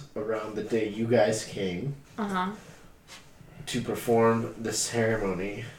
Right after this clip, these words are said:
Speaker 1: but it doesn't say a time, and it just is to be assumed at his place.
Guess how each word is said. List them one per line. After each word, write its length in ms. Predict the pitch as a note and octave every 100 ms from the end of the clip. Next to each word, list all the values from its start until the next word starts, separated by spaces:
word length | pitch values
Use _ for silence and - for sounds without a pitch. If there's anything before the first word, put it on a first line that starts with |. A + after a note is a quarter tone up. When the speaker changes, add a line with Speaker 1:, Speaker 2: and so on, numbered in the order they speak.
| - - - - - - - - - -
Speaker 1:
but 640 | B2 A2+ A#2 A2+ G2+ G2 -
it 220 | A2+ A2
doesn't 400 | - A2 G#2+ G#2+
say 520 | - - G#2+ G2+ G2+ G#2
a 260 | A2 A2
time, 880 | - - B2+ B2 B2 A#2+ A#2+ B2 A#2 - - - -
and 400 | - A2 G#2+ G#2 G#2
it 180 | G2+
just 380 | G2 G#2+ F#2+ -
is 500 | - A2 G#2 G2 - -
to 100 | A#2+
be 160 | A2+
assumed 560 | G2+ - - A#2 A2+ A2
at 160 | G2+ -
his 240 | A#2 G#2+
place. 800 | - A2+ - - - - - -